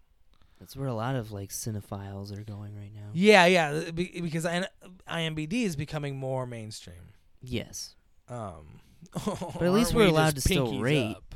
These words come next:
Speaker 1: We're still allowed to, like, rate stuff
Speaker 2: Of
Speaker 1: on
Speaker 2: course, of
Speaker 1: I M D B,
Speaker 2: course.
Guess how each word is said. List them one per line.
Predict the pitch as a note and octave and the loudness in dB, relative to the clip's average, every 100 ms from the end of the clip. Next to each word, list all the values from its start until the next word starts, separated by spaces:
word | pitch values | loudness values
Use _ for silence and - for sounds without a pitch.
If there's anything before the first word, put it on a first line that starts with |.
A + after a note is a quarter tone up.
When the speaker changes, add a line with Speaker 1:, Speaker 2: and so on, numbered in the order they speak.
| - | -8
Speaker 1:
We're | C3+ C3 | -4 -4
still | - G3+ | -2 0
allowed | D#3 C#3+ | 2 0
to, | A#2 | -2
like, | G2 F#2+ - - _ | -8 -14 -18 -20 _
rate | G#2+ G2+ G#2+ C#3 - | -16 -8 -4 -4 -6
stuff | - G2 G2 | -10 -8 -8
Speaker 2:
Of | E3 | 2
Speaker 1:
on | |
Speaker 2:
course, | G#3+ A3 A#2+ G#2+ E2 | 6 8 6 -2 -6
of | |
Speaker 1:
I | |
M | E2+ | -6
D | |
B, | A2+ | -8
Speaker 2:
course. | F2 E2 - | -8 -14 -18